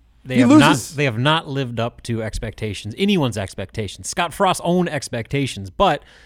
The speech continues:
Speaker 1: he has the full, unwavering support of every, like you said, everyone that matters. And that is the only thing that matters. You can speculate all you want, uh, until that tenor changes and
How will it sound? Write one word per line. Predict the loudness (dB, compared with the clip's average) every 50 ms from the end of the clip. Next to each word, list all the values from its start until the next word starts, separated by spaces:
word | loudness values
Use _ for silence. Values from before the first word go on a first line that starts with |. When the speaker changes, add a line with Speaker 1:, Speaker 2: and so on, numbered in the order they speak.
| _ _ _
Speaker 1:
he | _ -6 -4 -2
has | -2 -2 -2 -4 -4 -6
the | -6 -6 -6 -6
full, | -8 -10 -4 0 2 4 4 4 2 0 -4 -10 -10
unwavering | -6 -4 -2 -2 0 0 0 0 0 0 -2 -2 -4
support | -6 -8 -10 -6 -2 -2 0 0 -2 -4 _
of | -8 -8 -8 -8 _
every, | -8 -8 -6 -6
like | -4 -4
you | -4 -4
said, | -6 -8 -4
everyone | -2 0 2 4 4 4 4 2 0 -2 -4 -4 -4
that | -6 -4 -4
matters. | -4 -4 -4 -4 -4 -8 -12 -18 -20 -20 -12 -8
And | -6 -4 -2
that | -2 -2
is | -2 -2
the | -4 -4 -4
only | -4 -4 -2 -2 -2 -2 -2
thing | -2 -4 -6 -6
that | -8 -10
matters. | -10 -10 -10 -10 -10 -8 -6
You | -6
can | -6 -6
speculate | -6 -4 -4 -4 -4 -4 -4 -4 -4 -2 -2
all | -2 -2
you | -2 -2 -2
want, | 0 0 0 0 0 -4 -8 -16 -20 -20 -20 -20 -16 -10
uh, | -6 -6 -6 -6 -6
until | -8 -8 -6 -4 -2 0 0 0 -2 -4 -8 -8
that | -6 -6 -6 -6 -8
tenor | -8 -8 -6 -4 -6 -6
changes | -6 -6 -4 -2 -2 -2 -2 -2 -4 -4 -6 -8 -12
and | -10 -8 -6 -6 -6 -6 -8 -10 -12